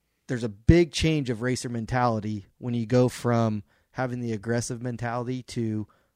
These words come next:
"I don't wanna screw this up" mentality. And I think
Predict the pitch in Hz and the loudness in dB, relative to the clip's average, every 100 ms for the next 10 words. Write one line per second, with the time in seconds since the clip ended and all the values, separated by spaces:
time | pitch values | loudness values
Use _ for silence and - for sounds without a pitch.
0 | - 120 113 113 104 - 127 101 98 117 | -2 -2 -2 -4 -6 -6 -8 -8 -6 -6
1 | - 107 90 107 104 104 104 95 _ _ | -6 -8 -4 -2 -2 -4 -6 -10 _ _
2 | _ _ _ - 113 107 123 117 | _ _ _ -4 -4 -2 -4 -4